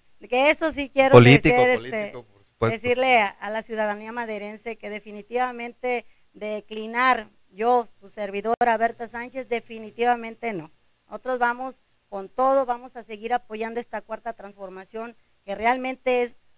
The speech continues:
Speaker 1: realmente es un término muy in-, muy íntimo de lo que es el partido Morena, y que, qué triste que otras personas, este, no puedan ellos sacar adelante sus candidaturas y queriendo colgarse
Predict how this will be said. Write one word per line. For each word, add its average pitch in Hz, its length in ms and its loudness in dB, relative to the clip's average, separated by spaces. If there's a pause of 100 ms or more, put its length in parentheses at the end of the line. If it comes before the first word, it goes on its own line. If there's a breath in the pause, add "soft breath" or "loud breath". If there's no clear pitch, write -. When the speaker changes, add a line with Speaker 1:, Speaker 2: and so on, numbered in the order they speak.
Speaker 1:
realmente 247 580 -4
es 277 100 -18
un 269 120 -10
término 254 640 -6 (280)
muy 254 280 -4
in-, 269 240 -10
muy 247 200 -8 (100)
íntimo 269 540 -6
de 208 100 -14
lo 208 160 -14
que 214 240 -14
es 220 120 -18
el 226 160 -16
partido 214 500 -12
Morena, 208 480 -10 (300)
y 226 120 -18
que, 220 640 -6
qué 262 100 -6
triste 294 500 -14 (260)
que 220 60 -16
otras 247 240 -12
personas, 240 580 -10
este, 208 280 -16
no 240 140 -6
puedan 247 400 -2
ellos 233 300 -8 (320)
sacar 220 320 0
adelante 220 440 -2
sus - 200 -20
candidaturas 208 720 -8 (240)
y 196 80 -18
queriendo 214 400 -8
colgarse 202 680 -6